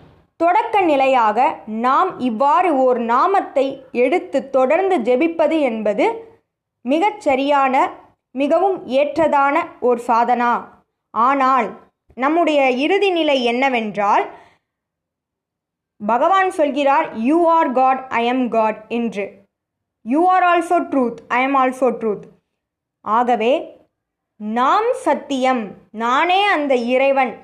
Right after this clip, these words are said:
என்ற நிலையினை உணர்ந்து அந்த சத்தியத்தை நம்முள் நாம் தேட ஆரம்பிக்க வேண்டும். ஆத்ம விசாரணையில் ஈடுபட வேண்டும். ஓர் குறிப்பிட்ட தெய்வத்தை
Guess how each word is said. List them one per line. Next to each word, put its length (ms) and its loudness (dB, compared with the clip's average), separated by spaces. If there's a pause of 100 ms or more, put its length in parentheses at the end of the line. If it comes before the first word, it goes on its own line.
(180)
என்ற 400 0
நிலையினை 640 0
உணர்ந்து 680 0
அந்த 300 -4
சத்தியத்தை 760 0 (320)
நம்முள் 600 0 (120)
நாம் 680 -2
தேட 540 0
ஆரம்பிக்க 560 0
வேண்டும். 380 0 (380)
ஆத்ம 440 0
விசாரணையில் 1120 -2
ஈடுபட 540 2
வேண்டும். 500 -4 (720)
ஓர் 280 2
குறிப்பிட்ட 840 0 (100)
தெய்வத்தை 580 0